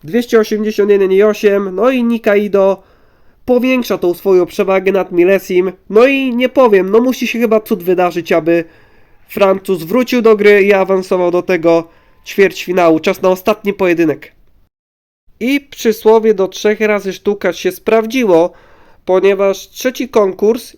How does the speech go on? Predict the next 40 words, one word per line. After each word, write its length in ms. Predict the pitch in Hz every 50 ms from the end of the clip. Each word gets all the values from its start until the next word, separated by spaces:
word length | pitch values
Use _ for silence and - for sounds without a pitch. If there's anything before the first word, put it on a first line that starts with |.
| _ -
i 100 | 185 180
tym 300 | _ - 233 262 247 240
razem 500 | 247 233 208 - - 190 196 214 220 220 - _ _ _ _ _ _ -
mamy 280 | - 170 190 208 220 214
wiatr 180 | 220 214 220
pod 160 | - 220 214
narty 380 | 214 220 233 226 190 190 - 170
po 160 | - - 165
tych 220 | 165 - 180 165 165
dwóch 220 | 165 196 214 214
konkursach 580 | - 208 196 190 190 220 214 202 - 202 185 185
z 40 |
wiatrem 360 | - 208 208 202 - 202 190 180
w 60 | -
plecy. 480 | - 190 196 202 196 - 208 208 208 202 - _ _ _ _ _ _ _ _ _ _ _ -
No, 400 | 160 190 214 233 233 - - - _ _ _ _ _ _ _ _ _ _ _ -
może 340 | 170 208 240 247 247 247
to 120 | 233 233 220
będzie 520 | 226 226 226 226 220 226 220 220 220 214 220 - _ _ _ _
jakiś 300 | - - 202 - 214 196
dobry 280 | 175 233 233 208 220 220
znak 240 | 208 220 220 214 208
dla 220 | 196 208 220 220
Milesiego, 640 | 220 220 214 214 214 214 - 233 214 202 160 147
żeby 240 | 139 151 151 147 160
jakoś 320 | 175 185 180 185 196 185 -
tutaj 480 | 185 170 - - 185 180 180 180 180 - - _ _ _ _ _ _ _
szokować 580 | - - - - 208 202 - 214 202 202 196
cały 320 | 190 - - 196 196 196 196
świat. 360 | - - 185 147 131 135 - -
O, 260 | 240 233 180 160 156
i 140 | 160 175 196
Nikaidowi 600 | 240 269 262 - 285 269 262 233 254 247 233 233
zmienił 320 | 220 226 226 220 220 214
się 160 | 190 - 190 175 - _ _
kask, 360 | - 165 127 117 - - -
no 60 | 214 240
i 140 | 269 254
bardzo 300 | 226 220 208 196 175 180
dobrze. 320 | 165 151 139 131 - -